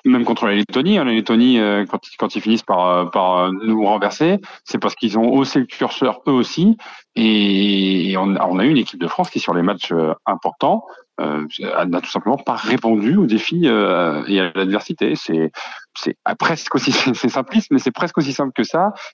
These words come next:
Et ça résume très bien, euh, bah, en fait, le fait que l'équipe de France n'était pas prête à jouer une compétition, euh, qui s'appelle Coupe du Monde et qui soit du niveau Coupe du Monde, dont même les, les plus grands basketteurs disent tous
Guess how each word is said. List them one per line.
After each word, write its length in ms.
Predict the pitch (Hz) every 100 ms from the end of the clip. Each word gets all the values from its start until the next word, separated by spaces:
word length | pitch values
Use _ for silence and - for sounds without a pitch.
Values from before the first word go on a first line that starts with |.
| 107
Et 40 |
ça 220 | - 110
résume 320 | 107 113 160
très 180 | 143 -
bien, 320 | 110 135 180
euh, 160 | 131 110 - - - -
bah, 220 | 85 78
en 60 |
fait, 140 | - 143
le 80 | 107
fait 180 | 87 127
que 100 | -
l'équipe 200 | 95 92
de 60 | -
France 240 | 151 -
n'était 180 | - -
pas 160 | 95 -
prête 500 | - - 165 - - _ _ _
à 120 | 92
jouer 340 | 95 95 151 139 -
une 100 | 120
compétition, 760 | 127 117 117 - - 120 160 226 - -
euh, 80 | -
qui 80 | -
s'appelle 280 | - - 175 _
Coupe 180 | - 180
du 140 | 151
Monde 280 | 120 131 175
et 160 | 110 98
qui 140 | -
soit 240 | - 131
du 160 | 131 101
niveau 380 | 107 131 127 151
Coupe 260 | 180 180
du 80 | 120
Monde, 240 | 113 190 156
dont 180 | 139 117
même 300 | 151 175 175
les, 120 | 143
les 140 | 127
plus 160 | 131 123
grands 180 | 123 170
basketteurs 540 | 180 - 135 165 180
disent 300 | 139 123 127
tous 300 | - 214 -